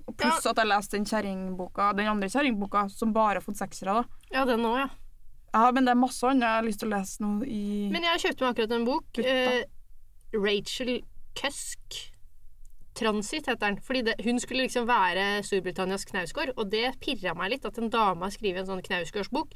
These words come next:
Speaker 1: Mm.
Speaker 2: Bortsett fra å være navlebeskuende, så retter hun blikket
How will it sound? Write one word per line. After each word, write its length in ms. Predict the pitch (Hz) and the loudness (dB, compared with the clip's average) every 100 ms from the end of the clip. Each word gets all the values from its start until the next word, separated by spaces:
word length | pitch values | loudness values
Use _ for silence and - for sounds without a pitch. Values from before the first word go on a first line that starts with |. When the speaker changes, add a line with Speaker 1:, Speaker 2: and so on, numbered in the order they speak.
| - | -4
Speaker 1:
Mm. 140 | 226 | 0
Speaker 2:
Bortsett 260 | 226 233 247 | 2 4 4
fra 100 | 240 | 4
å 80 | 233 | 4
være 160 | 220 220 | 4 4
navlebeskuende, 720 | 220 185 170 165 208 220 254 | 2 2 -2 -4 0 0 2
så 180 | 247 233 | 2 2
retter 300 | 226 202 - | 0 -4 -2
hun 80 | 202 | -2
blikket 320 | 190 190 220 | -2 -4 -6